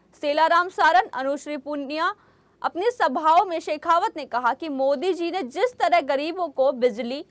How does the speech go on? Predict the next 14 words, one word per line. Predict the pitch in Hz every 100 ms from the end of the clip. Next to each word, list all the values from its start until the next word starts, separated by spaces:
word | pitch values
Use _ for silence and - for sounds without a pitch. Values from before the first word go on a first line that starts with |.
| -
गैस | 220 240 285
कनेक्शन, | 269 247 269 - 311 330
घर | 233 285 269 240 _ -
और | 262
बैंक | 214 254 330 453
खाता | 359 285
खुलवाने | 311 339 277 269 294
का | 262 240
काम | 233 233 262 -
किया, | - 277 285
उसी | - 285 339
के | 339 302
तहत | 277 294 226 - _ _
दो | 233 285